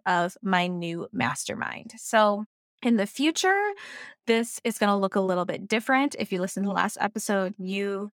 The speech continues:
heard me talk about buying culture and the fact that I was using this launch as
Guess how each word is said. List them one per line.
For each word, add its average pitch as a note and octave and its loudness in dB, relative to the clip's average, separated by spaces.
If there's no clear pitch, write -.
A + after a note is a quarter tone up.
heard C4+ 4
me C#4+ 6
talk G#3+ 2
about G3+ -2
buying F#3 0
culture C4 0
and F#3 -2
the F#3+ 0
fact E3+ -2
that F3 0
I G3+ 2
was G3+ -2
using G#3 -2
this G3 0
launch F3+ 0
as F#3+ 4